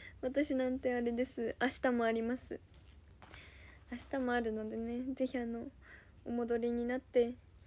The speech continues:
お仕事頑張ってください。八位さん、そうなんです。八位でした。八位だったのです。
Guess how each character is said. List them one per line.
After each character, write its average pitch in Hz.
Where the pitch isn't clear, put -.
お 269
仕 285
事 254
頑 254
張 330
っ 330
て 339
く 311
だ 320
さ 330
い。 339
八 311
位 311
さ 277
ん、 285
そ 339
う -
な 302
ん 277
で 277
す。 294
八 311
位 294
で 277
し -
た。 254
八 -
位 285
だ 277
っ 269
た 262
の 247
で 247
す。 -